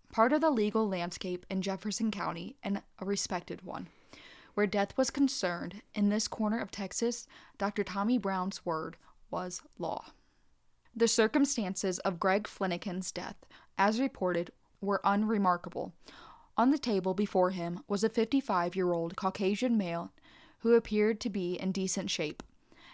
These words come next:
After methodical inspection, the only marks Brown found on the body were a one-inch abrasion on his left cheek, where his face had hit the rug, and curiously, a half inch, a half-inch laceration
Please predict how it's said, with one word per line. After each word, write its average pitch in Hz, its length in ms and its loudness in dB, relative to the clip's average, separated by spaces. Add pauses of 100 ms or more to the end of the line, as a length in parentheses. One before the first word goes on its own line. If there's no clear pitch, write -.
(100)
After 208 340 2 (100)
methodical 220 720 2
inspection, 180 760 -4
the 196 140 -2
only 226 240 6
marks 190 360 4
Brown 170 340 0
found 170 460 -2
on 196 60 0
the 208 60 2
body 180 380 0
were 190 160 -2
a 196 80 2
one-inch 190 680 -2
abrasion 180 540 0
on 185 100 0
his 190 180 -2
left 190 260 -4
cheek, - 400 -8 (460)
where 220 100 0
his 220 140 2
face 240 320 0
had 214 140 -4
hit 190 220 -4
the 185 80 -2
rug, 170 300 -4 (380)
and 202 160 0
curiously, 190 720 0
a 196 60 0
half 208 440 0
inch, - 380 -4 (580)
a 214 60 0
half-inch 208 580 2
laceration 185 840 -2